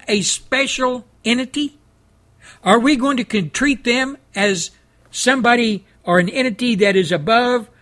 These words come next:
or over here, uh, separated from the rest of us with special needs, special, uh, legislation, whatever?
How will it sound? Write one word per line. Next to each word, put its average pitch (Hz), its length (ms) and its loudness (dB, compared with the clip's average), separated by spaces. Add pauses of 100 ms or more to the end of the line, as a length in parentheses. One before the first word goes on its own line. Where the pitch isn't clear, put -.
(140)
or 180 320 0
over 226 260 4
here, 220 520 2 (340)
uh, 147 260 -6
separated 220 680 0
from 202 140 -2
the 175 100 -2
rest 208 300 -2
of 202 140 0
us 208 160 -4
with 147 160 -6
special 240 680 -4 (240)
needs, 233 640 -4 (140)
special, 208 680 -4
uh, 135 300 -4 (760)
legislation, 233 920 0
whatever? 240 480 -4